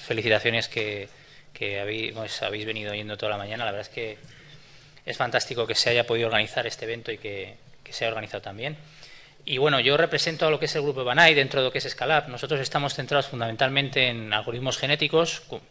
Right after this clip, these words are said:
técnicas de computación evolutiva, técnicas, eh, inspiradas biológicamente, redes de neuronas, eh, partículas de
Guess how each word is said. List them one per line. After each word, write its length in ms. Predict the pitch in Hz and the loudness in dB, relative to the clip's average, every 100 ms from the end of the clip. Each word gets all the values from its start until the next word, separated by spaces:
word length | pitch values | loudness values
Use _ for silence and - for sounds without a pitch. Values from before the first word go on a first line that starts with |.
| - - - | -20 -20 -2
técnicas 360 | 127 123 123 | -2 2 0
de 40 | 123 | -2
computación 360 | 127 120 - | -6 -8 -8
evolutiva, 500 | 120 117 156 151 147 | -8 -4 0 2 2
técnicas, 520 | - 117 113 117 - - | -2 -4 0 0 0 -2
eh, 260 | 110 104 - - - - - | -2 -2 -6 -14 -20 -20 -16
inspiradas 460 | - - 117 120 117 | -10 -6 0 2 2
biológicamente, 880 | 120 120 127 127 156 160 156 165 180 - - - - - - | 0 -6 -6 -4 -4 -4 -2 -2 -4 -14 -20 -20 -18 -12 4
redes 320 | 120 113 110 | 6 6 4
de 80 | 113 | -2
neuronas, 680 | 117 147 160 170 170 - - | 2 4 6 4 4 0 0
eh, 460 | 131 110 107 104 107 - | -6 -6 -8 -10 -14 -16
partículas 440 | - 101 110 107 101 | -14 -12 -10 -10 -12
de 140 | 101 | -12